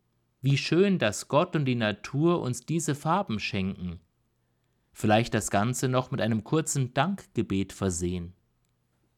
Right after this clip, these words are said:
Und schließlich ein dritter Impuls:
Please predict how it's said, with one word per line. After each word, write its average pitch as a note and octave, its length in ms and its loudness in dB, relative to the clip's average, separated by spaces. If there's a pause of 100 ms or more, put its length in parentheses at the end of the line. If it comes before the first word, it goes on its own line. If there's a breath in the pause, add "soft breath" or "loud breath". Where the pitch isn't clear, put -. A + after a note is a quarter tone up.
(380)
Und C#3 120 0
schließlich F#3+ 420 2
ein C#3 120 4
dritter D3+ 400 0
Impuls: A#2 720 -2